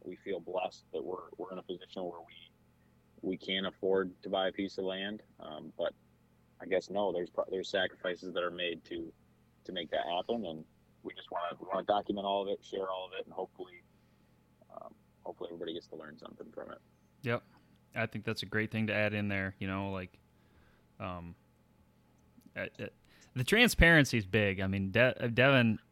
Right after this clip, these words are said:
Speaker 2: is our, I mean, just the things you said today, talking about your home, and that, that's, that's, that's awesome. I mean, I don't care. I mean, that, that's, that's super transparent,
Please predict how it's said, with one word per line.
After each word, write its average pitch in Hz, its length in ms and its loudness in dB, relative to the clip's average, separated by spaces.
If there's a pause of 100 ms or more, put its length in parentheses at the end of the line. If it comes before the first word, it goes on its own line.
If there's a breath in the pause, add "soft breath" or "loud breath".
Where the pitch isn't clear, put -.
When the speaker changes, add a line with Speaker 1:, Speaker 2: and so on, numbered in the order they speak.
Speaker 2:
is 117 180 2
our, 110 220 6
I 120 40 2
mean, 113 140 4
just 160 180 4
the 127 60 -2
things 139 220 6
you 107 60 -4
said 139 180 2
today, 113 460 6
talking 110 300 0
about 110 300 2
your 104 80 -2
home, 107 240 -2
and 113 140 -2
that, 151 160 -2
that's, - 200 -2
that's, - 560 -2 (220)
that's 170 220 2
awesome. 107 540 2
I 110 60 -4
mean, 107 260 0 (1000 soft breath)
I 135 60 6
don't 156 160 0
care. 117 400 2 (1040)
I 107 60 -4
mean, 107 160 0
that, 107 180 -2
that's, 131 300 0
that's 120 240 2
super 127 280 2
transparent, 101 640 -2